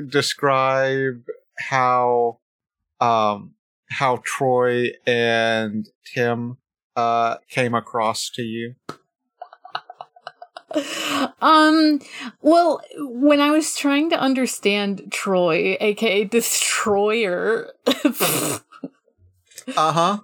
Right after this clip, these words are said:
Speaker 2: um, Troy is, I mean, they're both, like, kind of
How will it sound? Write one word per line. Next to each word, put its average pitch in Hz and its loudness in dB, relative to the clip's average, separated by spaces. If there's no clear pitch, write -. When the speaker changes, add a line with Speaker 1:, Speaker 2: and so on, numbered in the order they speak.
Speaker 2:
um, 214 0
Troy 240 2
is, 214 0
I 294 2
mean, 330 4
they're 330 4
both, 233 2
like, 175 0
kind 196 0
of 185 0